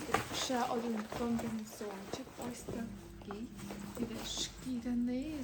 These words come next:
з бежевим і чорним. Е, також тут є замочок позаду. Так. Наступний буде ось така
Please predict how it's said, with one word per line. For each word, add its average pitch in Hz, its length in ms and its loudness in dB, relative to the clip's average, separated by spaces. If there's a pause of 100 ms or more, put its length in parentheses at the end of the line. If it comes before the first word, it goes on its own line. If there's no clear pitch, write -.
з 240 40 -4
бежевим 233 920 2
і 233 300 2
чорним. 233 680 2 (1080)
Е, 233 140 4 (480)
також 233 300 -2
тут 240 200 -4 (100)
є 254 60 4 (1000)
замочок 233 400 4
позаду. 247 440 0 (3250)
Так. 214 100 2 (1120)
Наступний 262 760 4
буде 254 420 0 (420)
ось 247 300 0
така 233 260 2